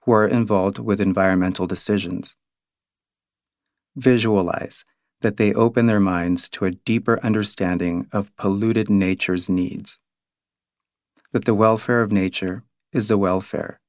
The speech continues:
of humankind, and we must never become tired and give up. In our daily social life,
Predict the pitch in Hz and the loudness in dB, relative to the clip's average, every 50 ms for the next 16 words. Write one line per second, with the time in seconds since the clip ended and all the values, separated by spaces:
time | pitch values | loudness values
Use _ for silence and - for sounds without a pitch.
0 | _ - 123 104 - - - - 127 117 107 98 92 90 - - 98 87 - - | _ -2 -2 -2 -4 -8 -4 0 2 2 2 2 0 -2 -6 -10 -10 -10 -10 -12
1 | - - _ _ _ _ _ _ _ _ _ _ _ _ _ _ _ _ _ _ | -14 -18 _ _ _ _ _ _ _ _ _ _ _ _ _ _ _ _ _ _
2 | _ _ _ _ _ _ _ - 131 120 120 117 113 110 104 - - - 117 113 | _ _ _ _ _ _ _ 2 4 6 6 6 4 2 0 -2 0 0 2 2
3 | 113 117 113 120 117 - 113 107 - - 107 104 98 - - - 90 90 90 90 | 4 2 2 2 0 0 -2 -2 0 2 4 4 4 2 0 0 0 2 2 2
4 | 90 92 90 87 95 87 85 87 80 - - _ _ _ _ _ _ _ _ _ | 0 0 0 0 0 0 0 -2 -2 -4 -8 _ _ _ _ _ _ _ _ _
5 | _ _ _ _ _ _ _ _ _ _ _ _ _ _ _ _ _ _ _ _ | _ _ _ _ _ _ _ _ _ _ _ _ _ _ _ _ _ _ _ _
6 | _ _ _ _ _ _ _ _ _ _ _ _ _ _ _ _ - - 127 120 | _ _ _ _ _ _ _ _ _ _ _ _ _ _ _ _ 2 4 4 4
7 | 117 107 113 110 117 110 113 113 107 - - 113 107 98 - - 101 90 87 82 | 4 4 2 2 2 2 2 0 0 0 2 2 2 2 2 0 0 0 -2 -6
8 | 87 101 - - _ | -8 -12 -16 -20 _